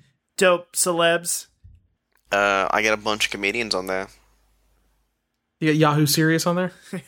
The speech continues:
Speaker 2: Oh yeah, definitely got Yahoo Serious on there. Young Einstein, please. This guy looks immortal. He doesn't age.
Speaker 1: Yeah, um, yeah. He invented beer in that movie, by the way. Did you know that?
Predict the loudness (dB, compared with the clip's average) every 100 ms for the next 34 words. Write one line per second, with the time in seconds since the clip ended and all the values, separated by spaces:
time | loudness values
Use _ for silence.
0 | -6 0 0 2 0 0 -2 -2 -6 -4
1 | -2 -2 0 -2 0 0 -2 -4 -4 -4
2 | -8 -10 -8 -2 -2 0 -2 -2 -4 -4
3 | -8 -12 -6 -4 -4 -6 -8 -6 -2 0
4 | 2 0 -2 -4 -4 -4 -8 -8 -6 -6
5 | -10 -12 -10 -8 -10 -8 -4 -4 -2 -2
6 | -2 -6 -10 -12 _ _ _ _ -6 0
7 | 0 0 2 4 4 2 -4 _ -4 0
8 | 0 -2 -10 _ _ _ _ _ _ _
9 | _ _ _ _ 0 2 2 0 -2 0
10 | 2 2 0 -4 -6 -10 -6 -6 -6 -8
11 | -12 -12 -10 -8 -6 -6